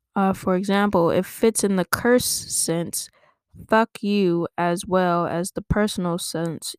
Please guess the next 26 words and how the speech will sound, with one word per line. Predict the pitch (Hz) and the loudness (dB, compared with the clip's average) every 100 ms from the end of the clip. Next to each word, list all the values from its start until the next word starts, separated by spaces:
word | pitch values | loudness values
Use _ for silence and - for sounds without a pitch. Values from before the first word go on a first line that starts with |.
| - | -6
"you | 175 185 185 | 0 0 0
fucker." | - - 208 208 - 101 98 - _ _ _ _ _ _ _ _ _ - | -4 -2 0 0 -4 -8 -8 -12 _ _ _ _ _ _ _ _ _ 0
Like, | 190 180 - | 2 2 2
and | 247 330 | 0 0
then, | 359 - | -2 0
like, | 247 240 | 2 2
"You | 190 190 311 | 0 4 4
fucker," | - - 240 466 196 214 233 | 4 4 4 4 2 2 0
like, | 277 269 | -2 -4
yeah, | 277 508 539 415 196 175 - - | 0 2 4 6 6 2 -2 0
I | 151 | 2
be | 175 226 | 4 2
fucking. | - 240 277 185 143 139 - | 2 2 2 0 -2 -6 -12
Like, | - 175 190 | -10 -10 -8
thank | - 247 339 - | -6 -4 -6 -10
you. | - - 196 | -12 -2 4
<laughs> | - - - 220 220 - - 220 - - - - 294 - - - - - 349 _ _ | 6 6 4 0 0 -2 -6 -8 -10 -20 -20 -12 -10 -8 -10 -10 -10 -12 -14 _ _
Its | 214 - | 0 2
vulgarity | 214 202 180 180 196 196 185 | 2 2 2 2 2 4 4
also | 180 190 | 2 2
contributes | - 190 - 185 185 - | 0 -2 2 2 0 -2
to | - | 0
its | 175 - | 0 0
most | 180 180 - | 0 0 0
figurative | - 196 190 180 175 - | -2 0 4 4 2 0
sense. | - 170 170 - - | -4 -2 -2 -4 -8